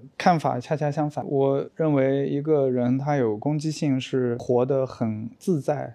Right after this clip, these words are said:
甚至是活出生命力的表现。没有攻击性的人是被阉割了的，这是第一个方面。第二个方面呢，我看到很多好的创作者，尤其像你这种优秀的创作者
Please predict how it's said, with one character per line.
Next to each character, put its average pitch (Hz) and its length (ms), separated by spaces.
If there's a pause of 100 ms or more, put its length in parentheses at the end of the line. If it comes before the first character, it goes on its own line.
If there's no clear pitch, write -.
(140)
甚 156 220
至 139 80
是 139 100
活 135 220
出 156 140
生 190 160
命 190 200
力 208 80
的 120 120
表 - 200
现。 - 300
没 151 160
有 190 140
攻 170 180
击 175 100
性 165 160
的 135 80
人 123 160
是 135 120
被 147 100
阉 151 240
割 160 160
了 143 140
的， - 80 (1040)
这 151 120
是 131 140
第 123 160
一 127 60
个 127 60
方 120 140
面。 117 240
第 - 80
二 190 60
个 175 60
方 165 120
面 160 140
呢， 143 160 (460)
我 131 140
看 160 200
到 170 100
很 127 160
多 131 120
好 - 240
的 143 100
创 - 240
作 147 160
者， 120 120 (100)
尤 147 120
其 151 140
像 143 200
你 120 100
这 135 100
种 120 240
优 185 160
秀 180 160
的 151 80
创 165 180
作 127 160
者 110 60